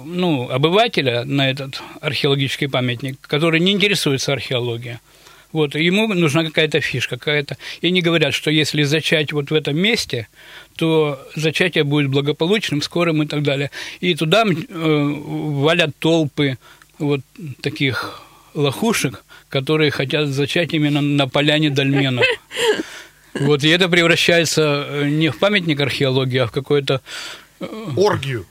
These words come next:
Speaker 2: с буфетом.
Speaker 1: <laughs> Да.
Speaker 2: Слушайте, а, ну, ну, ну, согласитесь, ведь, э, суеверий наша жизнь с вами полна.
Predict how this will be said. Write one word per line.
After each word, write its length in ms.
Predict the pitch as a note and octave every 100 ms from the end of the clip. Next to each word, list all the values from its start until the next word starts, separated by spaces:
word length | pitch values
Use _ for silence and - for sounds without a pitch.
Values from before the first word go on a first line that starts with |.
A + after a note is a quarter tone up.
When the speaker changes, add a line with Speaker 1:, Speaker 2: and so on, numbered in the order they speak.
| -
Speaker 2:
с 60 | -
буфетом. 580 | B2 F#3+ D#3+ - D3+ A#2+ -
Speaker 1:
<laughs> 120 | - - _ C#3
Да. 280 | A#2 A#2+ A#2 - G#2+ G#2+ - G#3 - G3 _ G#3 _ - G#4+ G4+ F#4+ F4+
Speaker 2:
Слушайте, 240 | F4 C3+
а, 160 | C#3 D3+
ну, 200 | E3 G3+ D3
ну, 180 | F#3 E3+
ну, 180 | E3 F#3+
согласитесь, 640 | G3 G3 G3+ B3+ F3 D3
ведь, 220 | C#3 B2
э, 160 | C3+ D3
суеверий 720 | C3 D#3+ F3 G#3 G#3 F#3 D3+
наша 320 | D3 E3+ F3+
жизнь 300 | F3 F#3 D#3
с 100 | C#3+
вами 220 | C#3+ D3 C#3
полна. 480 | A#2+ D3+ E3 A#2+